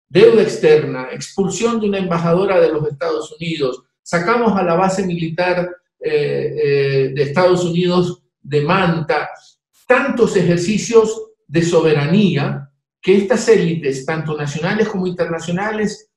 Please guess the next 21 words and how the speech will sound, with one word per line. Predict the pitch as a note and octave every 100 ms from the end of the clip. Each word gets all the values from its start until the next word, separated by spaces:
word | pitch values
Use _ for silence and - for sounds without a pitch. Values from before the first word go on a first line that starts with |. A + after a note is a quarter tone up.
| _
no | E3 E3+
pudieron | F#3 F3 E3 D#3+
resistirlo. | D3 C#3+ C#3 C3+ A#2+ A#2+ - - _
Y | - C#3
por | D3+
eso | F3 F#3+ G3+ G3 - - _ _ _
siguen | - - A#3+ A3+ E3+ C#3 C3+ C3+
odiando. | D3 D3 D#3+ F3+ D3 C#3 - - - _ _ _ -
Yo | F#3+ A#3+
sostengo | A#3+ F3+ G#3 G3
que | F3+
más | F3 F#3+ -
que | F#3+
odio, | F#3 F3 F3 E3 -
siguen | - G#3+ G3 F#3
teniéndole | F3 E3+ F#3 F3+ F3 D#3 D3
miedo | F3+ E3 B2 A2+ - _ _ _ _
a, | - C3+ C3+ C#3
a | D3
Rafael | C#3+ C#3 D3 C#3+ C3+
Correa. | C3 A#2 A2+ G2